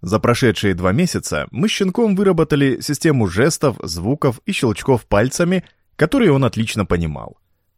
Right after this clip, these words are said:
Оказалось, для общения с животным речь вовсе не обязательна, что меня несказанно радовало. Когда вернусь домой, надо будет попробовать то же самое со сторожевыми псами Нижнего мира.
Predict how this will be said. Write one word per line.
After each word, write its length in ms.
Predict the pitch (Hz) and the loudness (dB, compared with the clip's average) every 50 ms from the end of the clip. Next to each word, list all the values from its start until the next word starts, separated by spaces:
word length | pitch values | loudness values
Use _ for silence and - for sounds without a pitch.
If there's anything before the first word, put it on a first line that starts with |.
| _ _ _ | _ _ _
Оказалось, 560 | - 104 - 120 104 143 214 247 226 202 - | -2 0 2 2 4 4 2 2 2 0 0
для 180 | 113 107 104 98 | 0 2 2 2
общения 460 | 87 - - 123 117 104 101 90 85 | 2 2 2 2 2 2 0 -2 -2
с 40 | 78 | -4
животным 560 | 90 - 95 160 190 - - 185 170 143 - _ _ _ _ _ _ _ | -4 -4 -2 -4 -2 -2 0 0 0 0 -2 _ _ _ _ _ _ _
речь 280 | 170 202 285 269 - - | 2 2 2 2 0 0
вовсе 300 | 139 190 180 - 151 131 | 0 0 2 2 0 2
не 100 | 123 110 | 2 2
обязательна, 760 | 98 85 85 85 90 82 78 - - 78 71 71 71 - _ _ _ _ _ _ _ _ _ _ _ | 0 0 -2 -4 -4 -4 -4 -6 -10 -14 -14 -16 -16 -18 _ _ _ _ _ _ _ _ _ _ _
что 260 | _ - - - 120 | _ -10 -6 -4 -2
меня 280 | 185 202 156 127 135 147 | -2 0 2 2 4 4
несказанно 680 | 143 139 123 - - 110 87 85 92 90 87 90 95 101 | 2 2 0 0 0 -2 0 0 0 0 0 0 0 2
радовало. 560 | 127 147 113 87 82 73 76 71 - - - - _ _ _ _ _ _ _ _ _ _ _ _ _ | 2 2 0 0 -4 -6 -8 -10 -10 -12 -16 -20 _ _ _ _ _ _ _ _ _ _ _ _ _
Когда 240 | - 110 113 117 113 | 0 2 4 6 6
вернусь 320 | 107 110 101 110 107 95 | 6 4 2 2 0 0
домой, 380 | 85 107 101 104 131 160 131 104 | 2 2 2 4 4 2 2 2
надо 220 | 98 107 104 104 | 2 2 2 2
будет 240 | 95 107 104 95 - | 2 2 0 0 2
попробовать 580 | - 98 - - 120 127 120 107 107 104 90 - | 0 0 0 2 2 2 2 2 0 0 0 0
то 100 | 113 104 | 2 2
же 100 | 101 98 | 2 2
самое 640 | - - 135 127 127 117 113 107 104 98 87 - | 2 2 2 2 4 4 4 4 2 2 0 -4
со 160 | - - 143 | -4 -4 -4
сторожевыми 640 | 135 - - 131 127 120 120 127 117 117 101 104 98 | -2 0 0 2 2 2 2 4 4 4 4 2 0
псами 400 | - - - 131 113 101 101 101 | 0 0 2 2 4 4 2 2
Нижнего 420 | 107 110 107 92 98 117 120 135 | 2 2 0 0 0 2 2 2
мира. 400 | 165 160 120 90 80 76 - - | 2 2 2 0 -2 -4 -8 -12